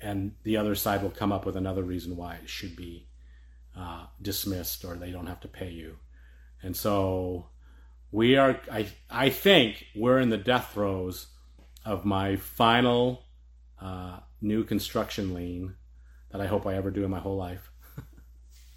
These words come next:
Um, for these guys that owe me a hundred thousand bucks. It's, uh, it, it's,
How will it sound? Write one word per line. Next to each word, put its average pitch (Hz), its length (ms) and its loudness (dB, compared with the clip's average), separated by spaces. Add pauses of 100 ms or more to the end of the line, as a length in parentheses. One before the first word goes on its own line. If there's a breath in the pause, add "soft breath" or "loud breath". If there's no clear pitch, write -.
(680 loud breath)
Um, 98 640 -2 (720)
for 117 140 -2
these 110 180 4
guys 98 300 4
that 110 120 -8 (380)
owe 95 100 -8
me 104 120 -4
a 98 40 -4
hundred 101 220 -4
thousand 104 240 -2
bucks. - 340 -6 (160)
It's, - 380 -6
uh, 120 320 0 (800 soft breath)
it, 107 220 -12
it's, - 580 -10